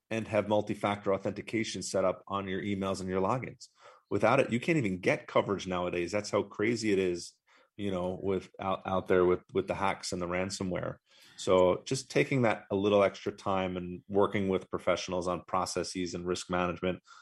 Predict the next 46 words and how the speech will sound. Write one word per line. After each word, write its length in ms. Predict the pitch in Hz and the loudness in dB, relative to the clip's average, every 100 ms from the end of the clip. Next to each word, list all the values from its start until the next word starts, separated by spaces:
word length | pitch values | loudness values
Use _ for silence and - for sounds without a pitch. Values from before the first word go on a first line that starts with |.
| _ - | _ -4
I 80 | 95 | -2
think 320 | 107 92 - | 0 0 2
gets 240 | 107 92 | 2 4
you 240 | 101 92 90 | 4 4 2
so 240 | - 110 | 0 2
much 240 | 104 95 - | 4 2 0
further, 540 | - 95 92 92 87 - _ _ 107 | -2 0 2 2 0 -6 _ _ -6
and 160 | 98 | -2
there's 400 | 98 98 90 - _ _ - | 0 0 -2 -12 _ _ -4
a 60 | 104 | 2
lot 180 | 110 | 4
of 80 | 113 | 4
cost 340 | - 104 - - | 2 -2 -2 -2
savings 340 | 101 95 92 | -2 -2 -6
that 160 | 90 - | -6 -2
goes 220 | 92 90 | -2 0
along 360 | 87 90 87 | -2 -2 -2
with 220 | 90 87 87 | -4 -4 -6
it 140 | 82 _ | -6 _
too, 320 | - 104 87 78 | -2 2 2 0
right? 300 | 82 87 - | -2 -2 -2
We 120 | 92 | -6
can 300 | - 90 82 - - - _ _ - | -4 -6 -6 -10 -20 -20 _ _ -2
reduce 640 | 104 92 104 101 98 - - | 0 2 6 6 4 -4 -2
and 140 | 101 | 0
minimize 580 | 98 98 92 92 85 - - | 2 4 4 2 0 -4 -4
some 260 | 104 90 | -2 0
redundancies. 880 | 87 87 95 95 87 101 92 90 87 _ - _ - | 0 2 2 2 0 0 2 2 -2 _ -20 _ -6
We 120 | 104 | -4
can 180 | 107 95 | -4 -2
consolidate 640 | 101 - 98 95 95 92 | -2 4 6 8 6 4
some 180 | 101 92 | 0 -2
things. 280 | 98 90 98 | -2 -2 -2
We 80 | |
can 160 | 90 95 | -2 -2
do 180 | 90 101 | 0 2
better 260 | 101 95 | 4 4
things 300 | 90 98 90 | 4 -2 -2
with 160 | 95 - | -4 -4
cash 300 | - 98 - | -2 -2 -2
flow 240 | - 98 | 0 2
when 180 | 92 92 | 2 0
we 80 | 90 | -4
combine 440 | - 90 92 92 | -6 -4 -4 -2
workers' 320 | 90 92 95 - | -4 -4 -6 -8
compensation 840 | 98 90 85 - 92 - 92 85 | -6 -6 -4 4 4 2 -4 -6